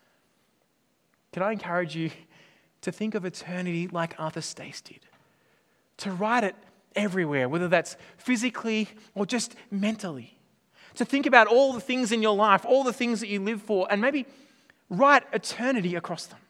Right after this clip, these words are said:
Write eternity on your, your deepest passions. Write eternity on the things you love. Put eternity across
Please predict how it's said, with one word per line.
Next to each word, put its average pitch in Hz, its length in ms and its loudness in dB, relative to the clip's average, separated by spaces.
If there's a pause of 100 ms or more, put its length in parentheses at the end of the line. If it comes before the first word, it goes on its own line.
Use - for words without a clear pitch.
(560)
Write 262 220 6
eternity 220 560 0
on 190 180 0
your, 190 200 0 (100)
your 220 140 0
deepest 226 440 -4
passions. - 800 -14 (600)
Write 269 240 8 (260)
eternity 247 560 4
on 190 120 0
the 190 80 0
things 226 360 -2
you 202 140 -2
love. 196 600 -4 (1080)
Put 285 180 0 (120)
eternity 247 640 2
across 208 360 0